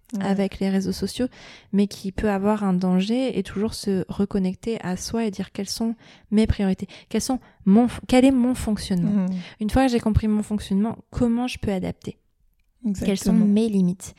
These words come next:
Speaker 1: Exact.
Speaker 2: Peut-être que mes limites sont plus restreintes que les limites du voisin. Mais c'est sa vie, de toute façon, je peux essayer d'avoir la vie du voisin. Si mon fonctionnement à moi n'est pas comme ça, je n'aurai jamais la vie du voisin et je vais être tout le temps malheureuse parce qu'en fait,
Speaker 1: En
Speaker 2: je n'arriverai
Speaker 1: comparaison.
Speaker 2: jamais à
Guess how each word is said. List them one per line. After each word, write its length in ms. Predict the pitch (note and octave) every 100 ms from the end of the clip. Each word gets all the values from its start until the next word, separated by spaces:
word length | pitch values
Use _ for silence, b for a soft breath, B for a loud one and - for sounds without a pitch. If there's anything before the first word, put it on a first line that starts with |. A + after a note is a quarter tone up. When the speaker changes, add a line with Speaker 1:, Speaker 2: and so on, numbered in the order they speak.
| B
Speaker 1:
Exact. 240 | F#3+ F#3
Speaker 2:
Peut-être 160 | F#3+ D4+
que 100 | -
mes 140 | A#3 G#3
limites 360 | G3+ A3 B3+
sont 300 | - - G#3+
plus 420 | F#3 - - A3 -
restreintes 720 | G#3 A3 - - A3 - - b b b -
que 80 |
les 160 | A3 G#3
limites 260 | G3 F#3+ F#3
du 180 | F#3
voisin. 320 | F3+ F3+ E3+ F3 -
Mais 140 | F#3
c'est 160 | F#3 F#3
sa 200 | - G3
vie, 180 | G3 G#3+
de 100 | F3
toute 160 | - -
façon, 320 | F3+ - A3
je 100 | -
peux 120 | F#3
essayer 280 | F#3 - G3
d'avoir 260 | F#3+ F#3
la 100 | F#3
vie 120 | F3+ F#3
du 140 | F3+
voisin. 300 | F3+ F#3 A#3
Si 160 | - G#3+
mon 140 | F#3+
fonctionnement 640 | - A#3 - A#3 G#3 G3+
à 60 | G3
moi 180 | F#3+ F#3 B B B B -
n'est 120 | F#3
pas 200 | - A#3+
comme 240 | - G#3+
ça, 260 | G3+ A3 C#4+ -
je 140 | G3
n'aurai 320 | G3 G3 G3 F#3+
jamais 320 | G3+ G3+ A3+
la 140 | G3+
vie 100 | F#3+
du 140 | F3+ F3+
voisin 320 | F3+ F3+ A#3 B B
et 80 | F#3
je 100 | F#3
vais 100 | F3
être 160 | E3+ - -
tout 100 | C#4
le 60 | C4+
temps 240 | C4 B3+ G3
malheureuse 560 | G3+ G#3 G3 G3 A3+ -
parce 160 | G3 -
qu'en 140 | F#3
fait, 220 | F3+ G3
Speaker 1:
En 20 | G3
Speaker 2:
je 100 | F#3+
n'arriverai 360 | F#3+ F#3 F#3
Speaker 1:
comparaison. 220 | F3+ F3
Speaker 2:
jamais 540 | F3+ F3+ G3+ G3 F#3+ A3 B B B -
à 140 | F#3+